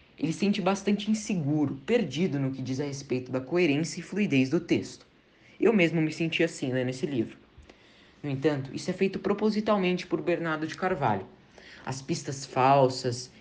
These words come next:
informações que não levam a nada, a circulação de espaço-tempo entre passado, presente,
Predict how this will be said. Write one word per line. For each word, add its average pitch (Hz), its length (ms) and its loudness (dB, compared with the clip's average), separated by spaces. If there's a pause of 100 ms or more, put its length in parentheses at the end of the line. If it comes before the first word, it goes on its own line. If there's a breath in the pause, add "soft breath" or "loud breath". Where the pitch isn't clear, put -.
informações 175 640 2
que 185 100 -4
não 175 120 0
levam 143 320 2
a 123 80 0
nada, 117 640 0 (380 loud breath)
a - 60 -8
circulação 190 640 2
de 202 80 2
espaço-tempo 139 1120 -2 (460 loud breath)
entre 131 260 -4
passado, 131 800 2
presente, 127 760 -2